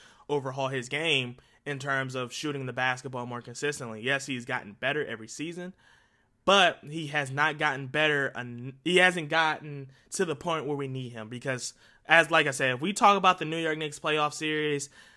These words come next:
Isaac Okoro, I love him. He's a great defender, but it is, he's gotten so many wide open three-point opportunities in that corner, and he did not hit 'em. And it, and it means a lot. Like,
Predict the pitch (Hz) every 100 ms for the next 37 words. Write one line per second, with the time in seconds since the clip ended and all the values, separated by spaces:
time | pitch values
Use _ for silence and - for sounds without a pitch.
0 | _ - 160 180 180 156 175 170 151 135
1 | 139 160 165 165 170 - _ _ 160 147
2 | 135 156 170 156 160 156 160 165 160 _
3 | _ 131 156 165 156 131 - 180 190 170
4 | 143 156 147 135 - - 160 160 156 135
5 | 131 147 151 156 151 131 147 147 151 143
6 | 143 127 131 131 - 139 139 127 131 127
7 | 117 - 131 131 123 117 - - - 139
8 | 131 127 - 156 147 139 123 - - 156
9 | 127 - _ _ _ _ 170 175 160 175
10 | 175 170 143 180 214 165 131 135 117 127